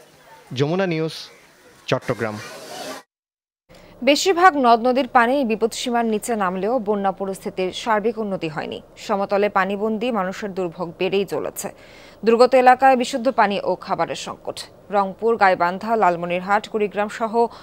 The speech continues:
Speaker 2: উত্তরের কয়েক জেলা জলমগ্ন। চরের অসংখ্য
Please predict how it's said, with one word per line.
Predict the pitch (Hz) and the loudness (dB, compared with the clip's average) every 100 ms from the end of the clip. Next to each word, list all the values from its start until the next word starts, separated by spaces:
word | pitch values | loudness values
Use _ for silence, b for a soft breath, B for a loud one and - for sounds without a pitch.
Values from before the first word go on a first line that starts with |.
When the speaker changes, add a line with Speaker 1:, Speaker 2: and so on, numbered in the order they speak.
| B - | B -6
Speaker 2:
উত্তরের | 226 277 254 262 | 2 4 4 4
কয়েক | 226 214 220 196 | 4 6 4 0
জেলা | 196 185 180 b - 196 | 0 4 2 b -10 2
জলমগ্ন। | 226 196 151 - 156 B B B B - | 4 4 -2 -6 -10 B B B B 6
চরের | 262 277 277 | 8 10 8
অসংখ্য | 247 - 277 254 | 6 2 -10 -10